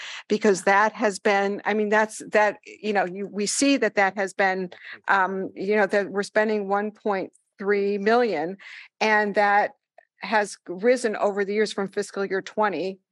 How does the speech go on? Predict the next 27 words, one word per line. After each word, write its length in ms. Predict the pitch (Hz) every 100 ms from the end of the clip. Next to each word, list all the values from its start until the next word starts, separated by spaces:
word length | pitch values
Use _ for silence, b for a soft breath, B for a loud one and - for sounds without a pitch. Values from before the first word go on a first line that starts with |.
| _ _
well, 140 | 185 185
that 160 | 175
was, 80 | - - -
um, 320 | 196 175 185
you 120 | 151
know, 120 | 185 180
to 160 | -
now. 420 | 185 190 202 151 180 B B B
And 100 | 233
I 60 | 247
just 200 | 254 -
wanna 140 | 233
say 160 | - 214
that's 280 | 220 190
such 380 | - - 240 233
an 80 | 220
important 460 | 214 - 185 202 190
thing. 240 | 202 202
And 80 | 185
I 80 | 180
just 240 | 185 -
wanna 200 | 196 180
thank 280 | - 185 -
you 160 | 208
and 120 | 214 180
your 100 | 180
team 520 | - 202 202 220